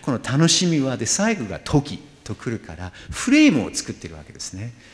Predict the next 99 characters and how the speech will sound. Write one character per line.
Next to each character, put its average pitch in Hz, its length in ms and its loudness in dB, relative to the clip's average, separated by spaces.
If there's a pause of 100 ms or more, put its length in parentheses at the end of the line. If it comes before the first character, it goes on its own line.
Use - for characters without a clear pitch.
(100)
ち - 160 -4
な 185 80 4
み 185 80 2
に 175 80 0
こ 175 100 -8
れ 160 60 -4
は 131 140 -4
英 123 120 2
語 131 140 -2
で 117 80 -4
で 98 120 -8
き 107 140 -8
な 98 100 -6
い 87 60 -8
ん 78 40 -12
で 76 60 -14
す。 - 80 -12
こ 101 100 -12
れ 95 60 -8
も 104 120 -6
う - 20 -4
何 160 220 -2
度 131 80 -2
も 98 80 -6
こ - 120 -12
れ 101 60 -6
僕、 104 260 -12
こ 127 140 -10
れ 120 80 -4
翻 139 240 -2
訳 139 200 -6
し - 100 -8
て、 113 220 -6 (300)
こ 151 60 -8
れ 139 40 -8
結 196 180 -2
構 127 60 -4
好 - 160 -4
き 156 80 2
な 127 80 0
も 98 100 -4
の 87 80 -6
だ 80 100 -12
か 82 100 -14
ら 80 80 -14
翻 131 220 -4
訳 131 160 -6
し - 80 -6
て 117 140 -4
み 120 100 -2
る 104 80 -6
ん 90 80 -8
だ 80 80 -12
け 82 140 -12
れ 80 80 -10
ど 87 100 -12
も、 104 300 -6 (520)
時 247 280 2
っ - 40 -8
て 127 120 -6
い - 20 -2
う 104 40 -4
の 95 80 -6
は 90 40 -6 (300)
ど 185 140 -10
ん 202 60 -10
な 202 120 -4
こ 190 80 -2
と 196 100 -2
を - 20 0
し - 100 0
て 180 100 0
も 165 100 0
こ 151 80 -4
の 135 80 2
文 147 220 2
章 139 100 -4
の 104 100 -4
最 131 280 0
後 110 100 -2
に、 80 140 -8 (400)
あ 98 80 -10
の、 95 100 -8
来 - 220 0
な 202 180 6
い 143 60 0
ん 113 80 -4
で 82 80 -6
す - 120 -4
ね。 156 320 0 (460)
<laughs> 120 360 -4 (300)
「It's - 300 2
delightful 147 720 2
when」 143 340 6
と 98 80 -6
か - 140 -10
で - 100 -12
す - 120 -8
ね。 180 280 2